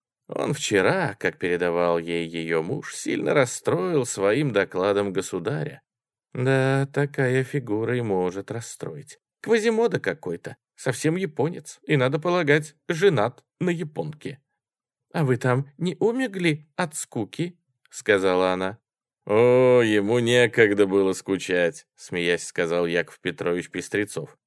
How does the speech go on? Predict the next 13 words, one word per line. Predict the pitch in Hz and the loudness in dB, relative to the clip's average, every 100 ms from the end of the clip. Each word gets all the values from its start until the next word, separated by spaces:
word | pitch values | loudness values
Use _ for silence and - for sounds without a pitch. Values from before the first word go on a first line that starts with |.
| _ _ | _ _
"У | 95 131 | 2 2
него | 175 156 170 | 4 6 6
целый | 156 143 180 190 | 6 6 8 6
гарем | 160 160 135 175 165 | 8 10 10 8 4
гейш | 117 185 202 156 | 4 4 2 2
был". | 117 87 - _ _ _ _ - | 0 -2 -8 _ _ _ _ -6
Полковник | 131 247 220 101 - | -2 0 0 -2 -6
ничего | 87 - 85 85 | -10 -4 -2 -2
не | 85 | -4
сказал | 82 92 95 202 190 | -6 -4 0 0 0
на | 180 | -2
эту | 165 165 | -4 -6
шутку, | - 160 156 - 147 | -4 -6 -4 -2 -2